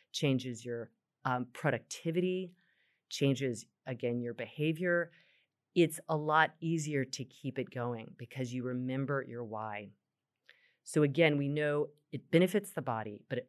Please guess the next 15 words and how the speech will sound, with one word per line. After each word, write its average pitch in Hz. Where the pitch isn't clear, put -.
also 143
benefits 127
your 120
mind. 110
Training 151
your 147
body 127
will 131
remind 135
you 135
of 143
what 156
you're 156
capable 160
of. 113